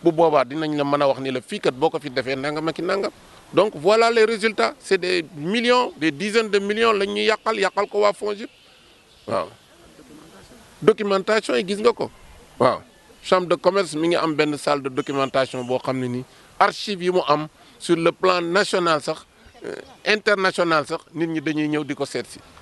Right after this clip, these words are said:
Donc ngeen gis chambre bi ni mu meloon ces derniers temps, nekk, euh, joyau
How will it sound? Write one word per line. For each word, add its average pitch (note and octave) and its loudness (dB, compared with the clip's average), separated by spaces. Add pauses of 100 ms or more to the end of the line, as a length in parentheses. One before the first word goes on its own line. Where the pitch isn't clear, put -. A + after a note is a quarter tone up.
(840)
Donc B2 2
ngeen C3+ 2
gis C#3+ -4
chambre B2+ 2
bi A2+ -2
ni B2 0
mu C3 4
meloon A#2+ 2
ces A#2+ -4
derniers A2 0
temps, C3+ -2 (640)
nekk, D3 0 (500)
euh, A#2 0 (1000)
joyau D3+ 4